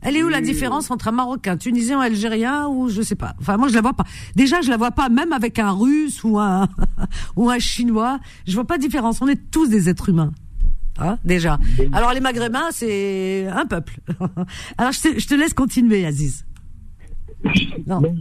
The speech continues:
Speaker 2: deux choses. Deux choses.
Speaker 1: Oui.
Speaker 2: Une petite parenthèse et après, je vais, je vais dire autre chose.
Speaker 1: Vas-y, vas-y.
Speaker 2: Hmm, le, le, le,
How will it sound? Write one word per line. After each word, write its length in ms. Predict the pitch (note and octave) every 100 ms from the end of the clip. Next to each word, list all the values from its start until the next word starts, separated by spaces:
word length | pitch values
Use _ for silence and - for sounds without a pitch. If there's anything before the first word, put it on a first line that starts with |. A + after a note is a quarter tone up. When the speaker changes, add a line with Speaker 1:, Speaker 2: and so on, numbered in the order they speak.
| C3
Speaker 2:
deux 180 | A#2 G#3+ -
choses. 280 | D#3+ G#2+ - - - - - -
Deux 120 | C#3+
choses. 340 | D#3 C3+ F#2 - F3
Speaker 1:
Oui. 220 | F#3 - - - - - - - - - - -
Speaker 2:
Une 200 | - D3+ C3+
petite 180 | E3 C#3
parenthèse 640 | D3 C3+ C3+ E3+ G#3 E3
et 60 |
après, 320 | C3+ - D3+ C3
je 60 | A#2
vais, 400 | A#2+ A#2 A2+ G2+
je 120 | G#2+
vais 180 | A2 G2+
dire 200 | G#2 G2+
autre 160 | G2+
chose. 180 | - F2+ -
Speaker 1:
Vas-y, 360 | E3 F3+ E3+ C#3
vas-y. 300 | B2+ G#2+ D#2+ - - - - - - -
Speaker 2:
Hmm, 600 | B2+ D3 D3 C#3 C#3 C3+ C#3
le, 300 | D#3+ E3+ D3+
le, 280 | D3 D#3+ D3+
le, 320 | C#3+ C#3+